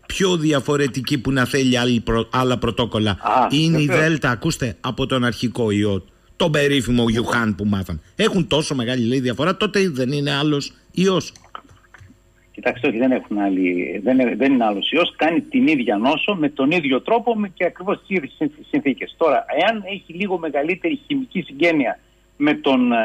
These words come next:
Speaker 2: A C two, δηλαδή τον υποδοχέα, και κολλάει καλύτερα, αυτό είναι μια λεπτομέρεια, η οποία ειλικρινά δεν έχει ιδιαίτερη σημασία, από τη στιγμή που από την άλλη μεριά μας δίνει πολύ χαμηλότερη αντίδραση, αυτή την ανοσιακή αντίδραση, τον καταράκτη, δηλαδή, το,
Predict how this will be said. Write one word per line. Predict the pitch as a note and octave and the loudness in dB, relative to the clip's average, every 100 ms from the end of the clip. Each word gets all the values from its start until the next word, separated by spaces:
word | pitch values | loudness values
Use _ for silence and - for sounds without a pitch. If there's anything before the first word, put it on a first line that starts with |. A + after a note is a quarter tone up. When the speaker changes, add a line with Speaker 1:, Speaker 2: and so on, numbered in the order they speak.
| C3 | 2
Speaker 2:
A | D#3 - D3 | 0 0 -4
C | |
two, | - D#3 | -2 0
δηλαδή | B2 B2 | 2 2
τον | D3 B2+ | 2 0
υποδοχέα, | B2+ A#2 - C#3 | 0 0 -2 -2
και | - | -4
κολλάει | - B2+ D3+ C#3+ A2+ - | 0 2 2 2 -2 -8
καλύτερα, | D3+ B3+ D4 C#4 C4+ C4 - - _ | -6 -6 -4 -2 -2 -6 -18 -20 _
αυτό | B3 G3 A3+ | -6 -4 -4
είναι | G3 | -4
μια | F#3+ F#3 | -2 -2
λεπτομέρεια, | D3+ G3+ B3+ A#3+ | -2 -2 0 0
η | |
οποία | G3+ A#3+ G#3+ - | 0 -2 -2 -4
ειλικρινά | F3+ D#3+ - F#3+ A#3+ | -2 -2 -2 2 2
δεν | G3+ A#3 | 4 2
έχει | F#3+ D3+ | 2 2
ιδιαίτερη | D3 D3 A2 | 2 0 -2
σημασία, | C3 B2+ B3+ | -4 0 0
από | G#3 F3 | 0 -4
τη | - | -2
στιγμή | G#3 G#3 | -2 0
που | D#3+ | 0
από | C#3 | 0
την | B2 F3+ | -2 0
άλλη | G#3 D#3+ | 0 2
μεριά | C3+ D3+ C4 C#4 - - | 0 2 0 -2 -8 -14
μας | D3 D#3+ D#3+ | -2 0 2
δίνει | A#3+ A3 | 0 0
πολύ | - G3+ A3+ | 0 0 0
χαμηλότερη | F#3+ F3+ E3+ F3+ F3 E3 C#3+ C3 - _ _ | 0 0 2 2 2 2 2 0 -2 _ _
αντίδραση, | A2+ C3 A#2 D3 B2 B2 - A3+ A#3+ | -6 -4 0 2 2 0 -2 -8 -10
αυτή | - D3 | -12 -6
την | C#3+ | -2
ανοσιακή | C#3+ B2+ C3+ A#2 - | 0 0 -4 -4 -2
αντίδραση, | B2+ F3 C#4 B3+ - A#3+ | -2 0 0 0 -2 -4
τον | C#3 | -2
καταράκτη, | C3+ C3+ C#3 D#3 - | 0 2 2 0 -2
δηλαδή, | B2+ B2 B2 C3+ | -4 -2 -2 -2
το, | C#3 | -2